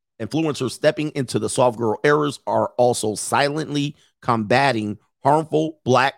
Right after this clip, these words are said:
stereotypes. Their soft yet powerful content is both beautiful and healing,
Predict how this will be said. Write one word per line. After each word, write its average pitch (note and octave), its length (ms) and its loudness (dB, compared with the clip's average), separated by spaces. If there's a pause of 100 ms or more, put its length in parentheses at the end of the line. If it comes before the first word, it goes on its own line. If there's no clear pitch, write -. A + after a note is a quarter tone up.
stereotypes. E3+ 1080 0 (760)
Their B2+ 200 0
soft E3+ 420 0
yet C#3 240 -2
powerful D3+ 540 0
content C3 520 0 (800)
is C3 200 -2
both A2 360 0
beautiful F3 500 0
and C3+ 140 -6
healing, A#2 600 -2